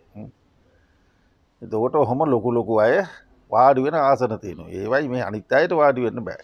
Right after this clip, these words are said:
ඒක ලොකුකම පෙන්නන ආසනයක්. අන්න ඒ ආසන වලින් වළකින්න කියලා.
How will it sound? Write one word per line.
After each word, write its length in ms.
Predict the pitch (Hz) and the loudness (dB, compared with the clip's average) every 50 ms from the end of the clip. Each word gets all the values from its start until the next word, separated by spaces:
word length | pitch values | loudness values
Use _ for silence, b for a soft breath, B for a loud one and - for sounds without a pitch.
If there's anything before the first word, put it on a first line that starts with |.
| - _ _ | -20 _ _
ඒක 160 | - 107 123 165 | -10 -4 0 2
ලොකුකම 500 | 165 139 147 151 190 208 190 220 214 214 190 | 4 6 6 6 4 4 2 2 2 2 2
පෙන්නන 340 | 175 185 175 170 185 196 | 0 0 0 -2 -4 -4
ආසනයක්. 500 | 208 180 160 151 - 113 92 87 - - - - _ _ _ _ _ _ _ _ _ _ _ _ _ _ - - | -2 -2 -2 -2 -2 -6 -8 -10 -14 -18 -20 -20 _ _ _ _ _ _ _ _ _ _ _ _ _ _ -14 -6
අන්න 280 | 135 127 135 156 160 156 | -6 -4 -4 -4 -6 -6
ඒ 140 | 156 156 151 | -4 -2 0
ආසන 320 | 143 135 131 120 135 123 | 2 0 0 0 0 0
වලින් 280 | 127 127 127 143 160 151 | 0 -2 -2 -2 -4 -2
වළකින්න 520 | 135 127 123 127 120 - 110 95 85 87 95 | 0 0 0 0 -2 -6 -10 -12 -14 -16 -18
කියලා. 340 | - - - - - - | -18 -20 -20 -20 -20 -20